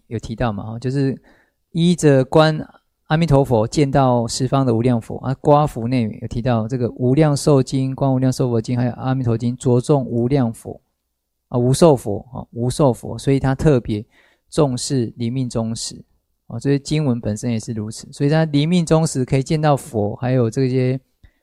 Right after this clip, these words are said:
诸圣众，当下心不颠倒，可以往生极乐世界啊。那刮符三的对应的内容就是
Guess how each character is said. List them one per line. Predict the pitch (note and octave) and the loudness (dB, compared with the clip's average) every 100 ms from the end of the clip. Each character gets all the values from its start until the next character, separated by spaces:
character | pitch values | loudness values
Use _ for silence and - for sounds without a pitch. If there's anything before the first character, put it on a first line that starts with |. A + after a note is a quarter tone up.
| _ | _
诸 | D#3 D3 | 0 2
圣 | D#3+ C3+ | 2 0
众， | - C3+ G2+ - _ _ _ _ _ _ _ _ _ | 2 0 0 -10 _ _ _ _ _ _ _ _ _
当 | - E3 E3+ | -2 -2 0
下 | - E3 B2 G#2 _ | 0 0 0 -4 _
心 | - D#3 D#3 | -8 -4 -2
不 | |
颠 | D#3 C#3+ C#3+ | 0 0 -2
倒， | B2+ A2+ | -2 -4
可 | - | -4
以 | A#2+ | -2
往 | G#2+ | -2
生 | G#2+ A#2 | -4 -6
极 | A#2 A2+ | -6 -6
乐 | A2 | -6
世 | - A2 | -6 -12
界 | - G#2+ | -10 -12
啊。 | - B2 - _ _ _ _ _ _ _ _ _ _ _ _ _ _ _ - | -12 -16 -20 _ _ _ _ _ _ _ _ _ _ _ _ _ _ _ -4
那 | E3 | -4
刮 | E3 F#3 | 6 6
符 | F3 D#3 | 8 4
三 | D#3 E3 E3 D#3+ | 4 4 4 4
的 | C#3+ | 2
对 | - - D#3+ D3 | 4 4 6 6
应 | D#3+ C#3+ | 0 0
的 | C3 | 0
内 | C#3+ D3 | 0 0
容 | A#2 G#2+ | 0 -2
就 | - | -6
是 | C3 C3+ B2 - | -6 -4 -4 -4